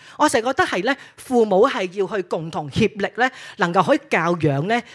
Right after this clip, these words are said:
你嘅，即係小朋友，讓佢哋能夠可以自細呢嚟到真係嚟到去呢愛神，去敬畏神嘅。所以佢話呢，你要盡心、盡性、盡力愛耶和華你嘅神。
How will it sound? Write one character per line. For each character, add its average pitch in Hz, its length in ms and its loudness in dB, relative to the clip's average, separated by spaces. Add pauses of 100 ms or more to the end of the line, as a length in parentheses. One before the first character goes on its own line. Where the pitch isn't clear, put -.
你 175 160 4
嘅， 160 200 0
即 254 140 -2
係 - 20 0
小 - 160 2
朋 175 240 0
友， 131 280 -6 (280)
讓 269 120 4
佢 349 120 0
哋 320 60 0
能 196 140 -2
夠 202 220 -2
可 302 160 0
以 302 60 0
自 - 240 -12
細 156 340 -6
呢 196 160 -6 (680)
嚟 - 100 -8
到 214 100 2
真 339 180 0
係 208 120 -6
嚟 151 100 -4
到 165 80 -6
去 170 120 -6 (100)
呢 202 120 -2 (320)
愛 180 100 2
神， 151 260 -6
去 165 80 -4
敬 160 180 -6
畏 139 80 -6
神 - 240 -10
嘅。 117 160 -12 (240)
所 415 140 2
以 466 40 4
佢 294 120 2
話 208 160 -4
呢， 294 120 0 (180)
你 240 100 0
要 294 100 4
盡 269 200 2
心、 269 360 -2
盡 180 220 -2
性、 175 260 -4
盡 156 220 -2
力 175 80 -2
愛 214 480 0
耶 175 160 2
和 147 100 0
華 139 120 -2
你 143 120 -2
嘅 160 100 0
神。 156 160 -2